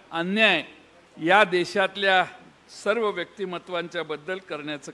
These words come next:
काम केलं. परवा अहिल्यादेवी, पुण्यश्लोक अहिल्यादेवी होळकर आणि सावित्रीदेवी फुले यांचे पुतळे बाजूला केले,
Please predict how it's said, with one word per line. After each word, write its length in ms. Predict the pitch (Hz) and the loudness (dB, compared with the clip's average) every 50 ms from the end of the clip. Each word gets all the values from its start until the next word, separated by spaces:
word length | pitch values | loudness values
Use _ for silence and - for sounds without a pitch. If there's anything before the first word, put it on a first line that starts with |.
| - | -12
काम 200 | 143 135 131 131 | -10 -8 -8 -8
केलं. 260 | 131 - 135 120 131 131 | -10 -12 -12 -12 -12 -10
परवा 500 | - 165 160 170 180 180 175 175 160 - - - - - _ _ _ _ _ _ _ _ _ _ _ _ _ _ _ _ _ - | -6 -4 2 6 8 8 10 8 8 4 0 -8 -20 -20 _ _ _ _ _ _ _ _ _ _ _ _ _ _ _ _ _ -2
अहिल्यादेवी, 640 | - 151 156 170 175 175 175 175 170 180 180 175 170 | 2 4 4 4 6 6 6 6 6 4 4 4 4
पुण्यश्लोक 720 | 170 170 - 175 175 180 180 175 - - 196 180 180 180 175 | 2 2 -2 -6 -4 -2 -2 -2 -2 0 0 0 2 2 2
अहिल्यादेवी 520 | 160 165 175 180 175 165 170 175 170 170 | 2 2 4 4 4 4 4 4 4 4
होळकर 460 | 165 156 165 170 170 - 185 185 185 | 4 4 2 2 2 4 4 6 6
आणि 200 | 185 170 165 170 | 4 2 0 -2
सावित्रीदेवी 1080 | 160 - - - - - - 165 170 175 170 170 180 175 175 175 165 170 170 165 170 170 | -6 -10 -14 -18 -8 -2 2 2 2 2 0 -2 0 0 0 0 0 0 0 2 2 0
फुले 440 | 165 165 - 170 170 180 170 143 123 - - - - _ _ _ _ _ - | 0 -2 -4 -2 0 2 2 2 0 -2 -8 -20 -20 _ _ _ _ _ -6
यांचे 340 | 170 170 160 165 160 - 170 | -2 -2 -2 -2 0 -2 -4
पुतळे 400 | 170 170 165 147 175 180 185 190 | -4 -4 -8 -4 -2 0 2 4
बाजूला 400 | 180 180 170 165 175 180 175 180 | 4 4 2 2 2 0 0 0
केले, 560 | 180 - 185 175 175 180 180 175 170 160 - | 0 0 -2 0 0 0 0 0 -2 -4 -8